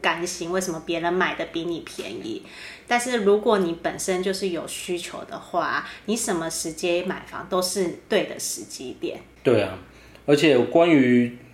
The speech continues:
Speaker 2: 现在很多人都在讲说，政府其实在打房，那我的想法是说，政府是在打炒房，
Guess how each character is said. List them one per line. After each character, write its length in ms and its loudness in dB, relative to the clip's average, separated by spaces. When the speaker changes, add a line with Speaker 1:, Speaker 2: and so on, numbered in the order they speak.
Speaker 2:
现 180 4
在 80 6
很 220 -2
多 180 8
人 140 4
都 80 6
在 100 8
讲 140 2
说， 320 -2
政 200 6
府 200 -2
其 120 -6
实 280 -4
在 160 6
打 260 -4
房， 340 -10
那 100 6
我 260 0
的 80 -6
想 280 -4
法 160 4
是 160 -6
说， 160 -4
政 200 4
府 140 -8
是 160 -4
在 120 4
打 320 -4
炒 320 -8
房， 280 -10